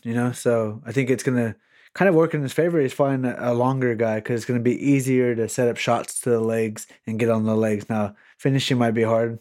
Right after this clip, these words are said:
you know what I mean? But I think he's gonna get to the legs a lot easier. So that could, the, that size advantage could be in the grappling aspect as far, it could, it could, uh, be in his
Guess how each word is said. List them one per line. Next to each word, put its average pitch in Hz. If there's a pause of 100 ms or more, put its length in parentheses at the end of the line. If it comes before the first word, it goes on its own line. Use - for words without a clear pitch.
you 113
know 113
what 117
I 120
mean? 113
But 110
I -
think 123
he's 117
gonna 120
get 117
to 120
the 113
legs 113
a 120
lot 110
easier. 117
So 107 (500)
that 120
could, 120
the, 117
that 117
size 123
advantage 117
could -
be 120 (500)
in 127
the 131
grappling 131
aspect 117
as 113
far, -
it 123
could, 135
it 120
could, 120
uh, 110
be 127
in 120
his 117